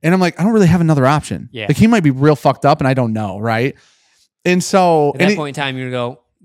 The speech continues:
Speaker 2: "Yeah, okay, let's make it happen.
Speaker 1: Right.
Speaker 2: I don't give a shit."
Speaker 1: Well, and she was like, and I go, "When do you want me to come?" She's like, "Right now." And I'm like, "Okay." So I get Cookie. Ricky just gets home. I put Cookie in the car.
Speaker 2: This
Speaker 1: He
Speaker 2: community would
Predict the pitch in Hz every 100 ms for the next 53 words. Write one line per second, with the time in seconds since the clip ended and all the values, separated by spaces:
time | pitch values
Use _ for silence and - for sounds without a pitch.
0 | 143 156 185 190 202 190 170 160 143 143
1 | 123 143 196 170 143 139 196 107 - 165
2 | 208 202 - 220 185 185 165 - 165 160
3 | 156 170 175 151 117 - 202 160 117 -
4 | 131 120 127 120 110 107 113 117 139 -
5 | 98 - _ _ _ - 135 135 151 160
6 | 147 147 139 135 - - 139 147 127 127
7 | 131 147 135 135 123 117 117 - 127 123
8 | _ _ _ 165 147 165 - 156 147 -
9 | 127 117 117 123 - 147 165 165 151 120
10 | 113 101